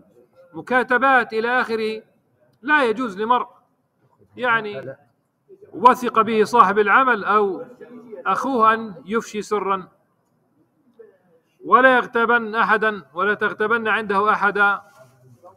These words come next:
من يغتاب عندك أحدا من الناس اغتابك فيما بينه وبين الناس، لأنه هذا منهج عند فلان،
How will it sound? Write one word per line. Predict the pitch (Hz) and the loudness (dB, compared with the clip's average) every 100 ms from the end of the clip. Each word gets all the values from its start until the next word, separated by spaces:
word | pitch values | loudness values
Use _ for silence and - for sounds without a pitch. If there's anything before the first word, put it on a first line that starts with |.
| - - | -20 -10
من | 190 240 | -4 -2
يغتاب | 240 226 - 247 180 | 0 -2 4 4 4
عندك | 220 233 196 190 | -2 -4 -4 -2
أحدا | 208 208 202 208 | -2 0 -2 -4
من | 202 196 | -6 -8
الناس | 202 254 262 | -4 -4 -4
اغتابك | 226 208 247 233 208 - | -8 -4 0 2 0 -4
فيما | 226 220 226 233 _ _ _ _ _ _ _ _ _ _ | -6 0 0 0 _ _ _ _ _ _ _ _ _ _
بينه | 165 240 233 220 | -2 0 4 4
وبين | 226 233 226 | 6 4 2
الناس، | 226 208 202 - _ _ _ _ _ _ _ _ _ _ _ _ _ _ _ _ _ | -2 -6 -10 -16 _ _ _ _ _ _ _ _ _ _ _ _ _ _ _ _ _
لأنه | 147 185 196 | -10 -2 2
هذا | 233 247 | 2 4
منهج | 269 233 208 175 | 2 2 -2 -6
عند | 190 | -8
فلان، | - 185 175 135 | -8 -6 -4 -6